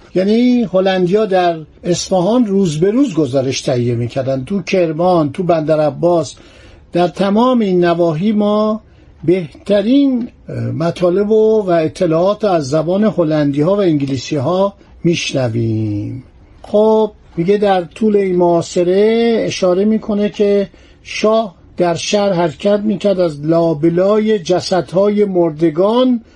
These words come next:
راه می‌رفت و گریه می‌کرد. میگه در یکی از این حرکاتی که داشت شاه می‌کرد، راه رفتنهاش، ناظر خرج کمپانی هلند، عرض شود که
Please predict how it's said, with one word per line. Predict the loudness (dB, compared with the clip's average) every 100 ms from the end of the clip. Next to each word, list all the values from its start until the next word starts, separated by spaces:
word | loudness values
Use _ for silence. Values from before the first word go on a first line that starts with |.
| -4
راه | 0 2 2
می‌رفت | 0 0 0 0 -2
و |
گریه | 0 0 0 -2
می‌کرد. | -2 -6 -8 -8 -10 -14 -20 -20 -20 -6
میگه | -2 0 2
در | 0 0
یکی | -2 -2 0
از | 0 0 -2
این | 0 0 -2 -6 -18 -18 -8
حرکاتی | -4 -4 -2 -2 0 -4
که | -2
داشت | 0 0 -2
شاه | -2 0
می‌کرد، | 0 -2 -2 -2 0 0 -2 -20 -18 -14 -4
راه | 0 0 0 -2
رفتنهاش، | -2 -2 -2 0 0 2 2 0 -4 -10 -18 -20 -20 -20 -20 -12 -2
ناظر | 2 2 2 2 2
خرج | 0 0 0 0 -2 0
کمپانی | 0 0 0 0 2
هلند، | 0 0 0 0 0 -2 -6 -16 -20 -20 -14
عرض | -4 -2 -2
شود | -2 0 2 0 -2 -6
که | -4 -2 -2 -4 -6